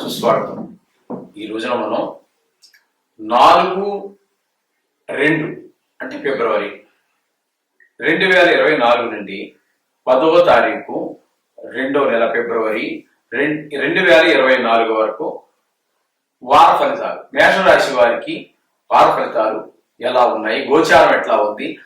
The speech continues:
ఆ గోచారం వల్ల వచ్చేటటువంటి ఫలితం ఏంటి, ఆ ఫలితాల వల్ల మనం ఏ విధమైనటువంటి జాగ్రత్తలు తీసుకోవాలి,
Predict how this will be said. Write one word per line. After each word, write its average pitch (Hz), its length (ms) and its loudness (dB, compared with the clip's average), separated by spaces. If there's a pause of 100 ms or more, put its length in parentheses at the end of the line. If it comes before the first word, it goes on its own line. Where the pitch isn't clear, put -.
(140)
ఆ 151 160 4
గోచారం 170 480 4
వల్ల 147 260 2
వచ్చేటటువంటి - 500 -6
ఫలితం 127 300 -2
ఏంటి, - 460 -4 (240)
ఆ 135 140 2
ఫలితాల 131 360 4
వల్ల - 460 -2 (220)
మనం 131 200 -2
ఏ 156 180 2
విధమైనటువంటి 170 680 2
జాగ్రత్తలు - 500 2
తీసుకోవాలి, 110 760 -4